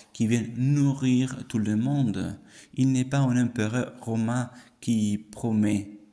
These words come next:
qui promet du pain et des cirques. En effet, au chapitre six de l'évangile de Saint Jean, après le miracle de la multiplication des pains,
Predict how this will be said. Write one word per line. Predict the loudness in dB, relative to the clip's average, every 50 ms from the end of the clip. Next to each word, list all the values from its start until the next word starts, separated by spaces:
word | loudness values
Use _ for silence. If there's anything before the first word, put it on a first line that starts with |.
| _ _ _ _ _ _ _ _ _ _
qui | -2 -2 -2 -2 -2 -8 -16 -16
promet | -12 -6 -4 -2 -2 0 0 0 -2 -2 -6 -8 -16 -20 -20 _ -14 -10
du | -4 0 0 0
pain | 0 -2 -2 -2 0 0 -2 -2 -4 -6 -6
et | -6 -4
des | -4 -2 -2
cirques. | 0 0 0 0 0 -2 -4 -8 -14 -12 -14 -14 -14 -14 _ _ _ _ _ _ _ _ _ _ _ -10
En | -6 -6 -4
effet, | -6 -6 -6 -4 -2 -2 -2 -2 -4 -10 -16 -20 -20 -18 -10
au | -6 -6
chapitre | -4 -2 -2 -2 0 0 -2 -2 -2 -2 -4 -2
six | 0 0 0 0 0 0 0 0 -2
de | -2 -2 0 0
l'évangile | 2 2 2 0 0 -2 -2 0 0 0 -2 0
de | -2 -2
Saint | -2 -2 -2 -4 -4 -4
Jean, | -4 -4 -2 -2 -2 -2 -4 -6 -10 -20 -20 -20 -20 -20 -20 _ -8
après | -8 -8 -8 -8 -8 -6 -4 -4 -4 -6 -8 -14 -14 -8
le | -2 0 2 4
miracle | 4 4 2 2 0 -2 -2 -4 -4 -4 -2 -2 -2 -2 -2 -4 -8 -16 -16 _ -2
de | 0
la | 2 4
multiplication | 4 4 4 2 2 0 0 0 -2 -2 -2 -2 -2 -2 -2 -2 -2
des | -2 -2 -2 -4
pains, | -6 -8 -8 -6 -4 -4 -4